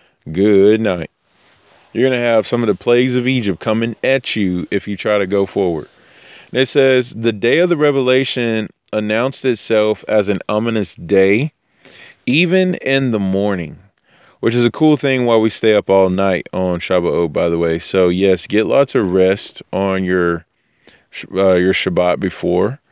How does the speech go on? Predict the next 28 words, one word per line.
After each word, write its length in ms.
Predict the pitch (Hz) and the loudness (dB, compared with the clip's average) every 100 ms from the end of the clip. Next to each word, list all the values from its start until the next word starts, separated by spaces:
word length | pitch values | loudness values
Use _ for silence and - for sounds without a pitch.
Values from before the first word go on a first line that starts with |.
| _ - - - | _ -20 -20 -16
Shabbat, 640 | - 117 107 95 107 110 - | -4 -2 0 0 0 0 -2
because 360 | 104 110 104 | -4 -2 -2
you 100 | 117 | -2
will 200 | 135 165 | 2 2
be 220 | 139 127 | 4 2
up 180 | 120 98 - | 4 2 0
all 220 | 98 95 | -2 0
night 260 | 92 71 - - | -2 -4 -8 -6
and 280 | 107 104 95 | 0 0 0
all 220 | 87 87 | 0 0
day. 280 | 87 85 90 95 _ | 0 0 -4 -16 _
It's 220 | - 92 - | -6 -4 -2
gonna 200 | 110 101 | -2 2
be 200 | 95 90 | 2 4
a 240 | 87 82 _ _ _ _ _ _ | 2 -2 _ _ _ _ _ _
get 220 | 107 104 - | -2 0 0
you 80 | |
some. 320 | 92 98 90 90 | -2 -2 0 0
I 40 | |
mean, 200 | 131 120 | -2 -2
some, 260 | - 156 107 | -2 -2 -2
you 140 | 147 | -4
can 100 | 190 | -2
sleep 260 | - 107 87 | 0 0 -2
if 100 | 80 | -4
you 100 | 82 | -2
want 280 | 107 139 - | 0 0 -2
to, 280 | 92 90 | -2 -2